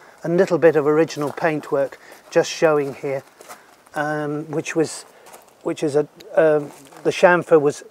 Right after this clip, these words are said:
edged in a, a dark red line, a central thin green line, and then another green line running round it. It, I tell you what, I'm a painter of these wagons, and I tell you what, it's, it's, it's a real,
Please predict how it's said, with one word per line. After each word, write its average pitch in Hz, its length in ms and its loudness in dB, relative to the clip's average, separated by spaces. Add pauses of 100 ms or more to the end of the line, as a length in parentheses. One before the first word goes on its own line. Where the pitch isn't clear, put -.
(100)
edged 180 360 8
in 147 80 -4
a, 143 140 0 (580)
a 156 60 0
dark 180 420 10
red 156 360 10
line, 147 420 4 (640)
a 151 80 0
central 156 580 4
thin 180 460 4
green 160 380 4
line, 131 240 0
and 156 160 -4
then 151 120 2
another 156 280 4
green 151 320 2
line 151 240 2
running 143 260 -2
round 147 320 -4
it. 113 140 -4 (680)
It, 185 200 2
I 156 80 4
tell - 320 6
you 175 80 8
what, 147 340 8
I'm 170 220 2
a 160 80 2
painter 175 380 4
of 135 60 -2
these 143 200 -2
wagons, 139 420 2
and 143 80 0
I 139 100 2
tell 160 200 0
you 147 80 6
what, 139 300 4 (420)
it's, - 320 -2
it's, - 340 -4 (280)
it's - 160 -4
a 160 80 8
real, 165 280 10